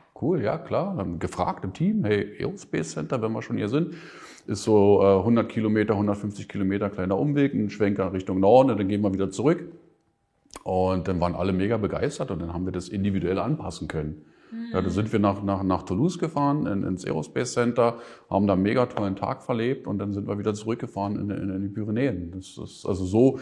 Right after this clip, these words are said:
Speaker 1: können wir die Touren eigentlich individualisieren. Und was wir noch machen können, ist, dass wir, dass wir zum Beispiel, wenn du irgendwo einen Bergsee hast und du kannst da oben zum Beispiel stehen und jetzt sagt einer, "Hey,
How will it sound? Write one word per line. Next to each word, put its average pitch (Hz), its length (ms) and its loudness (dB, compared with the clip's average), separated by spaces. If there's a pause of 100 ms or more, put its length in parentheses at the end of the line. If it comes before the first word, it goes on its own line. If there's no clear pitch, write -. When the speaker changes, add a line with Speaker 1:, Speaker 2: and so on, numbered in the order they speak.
(320)
Speaker 1:
können 123 260 6
wir 127 80 6
die 117 140 2
Touren 123 260 0
eigentlich 113 340 0
individualisieren. 101 1000 0 (360)
Und 95 80 -2
was 104 160 2
wir 110 80 2
noch 127 180 4
machen 131 280 2
können, 123 200 0
ist, - 260 -6
dass 104 180 -6
wir, 107 160 0
dass 101 200 -6
wir 110 100 -8
zum 104 140 -6
Beispiel, 98 300 -4
wenn 101 80 -4
du 98 80 -2
irgendwo 107 280 -2
einen 98 100 2
Bergsee 113 480 0
hast - 480 -4
und 92 180 -6
du 98 80 -6
kannst - 300 -6
da 104 60 -2
oben 101 200 -2
zum 98 140 -8
Beispiel 85 300 -8
stehen 113 380 -2
und 85 120 -4
jetzt 85 120 -12
sagt 95 180 -6
einer, 90 140 -6
"Hey, 92 220 -2